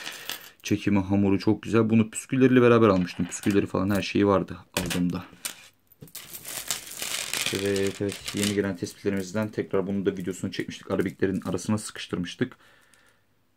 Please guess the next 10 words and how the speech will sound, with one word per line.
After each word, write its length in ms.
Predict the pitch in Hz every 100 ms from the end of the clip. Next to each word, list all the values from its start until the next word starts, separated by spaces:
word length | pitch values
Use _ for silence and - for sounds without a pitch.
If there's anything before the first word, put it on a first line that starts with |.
| _
Ya 80 | -
tespihler 400 | - 110 - 110 113
birbirine 320 | - 104 104
girmiş 360 | 95 90 - 95
ya 100 | 90
burada. 260 | 87 98 104 - - - _ - - - - - -
Şöyle 260 | 98 92
bir 260 | 101 104 - - _ _ - - - - - - _
netleştirelim. 720 | - - 98 - - 92 101 98 _ _ _ _ _ _ _ _ _ _ _ - _ _ _ _ _
Gümüş 640 | 101 98 - - - -